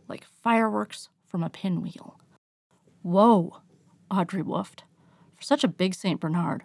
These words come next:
right now she looked like a scared little puppy. Brannon spread his otter wings and unholstered the nozzle of his ecto-pack. Ripley meowed,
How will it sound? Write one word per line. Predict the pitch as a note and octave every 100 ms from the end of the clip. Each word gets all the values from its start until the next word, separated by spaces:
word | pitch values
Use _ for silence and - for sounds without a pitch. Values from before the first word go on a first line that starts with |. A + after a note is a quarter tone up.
| -
right | G#3 G#3+
now | F#3 G3+ A3
she | - F#3+ F#3+
looked | F#3+ - E3+
like | D3
a | -
scared | - - F3+ F#3+ F#3+
little | F#3 G3
puppy. | - F3 E3 - - _ _ _ _ - - _ -
Brannon | G#3+ B3+ C#4
spread | C4 - G#3
his | F#3+ E3
otter | F#3 F#3+ D3+
wings | - - F3 - _ - - -
and | F3
unholstered | G3 G3 G#3+ G#3 - - F#3+
the |
nozzle | F#3+ F3+ F3+ D#3+ -
of | E3+
his | F3 -
ecto-pack. | F3 - D#3+ - - - _ - _ _ _ _ _ _ -
Ripley | A#3+ C4 G3+
meowed, | E3+ E3 D#3+ D#3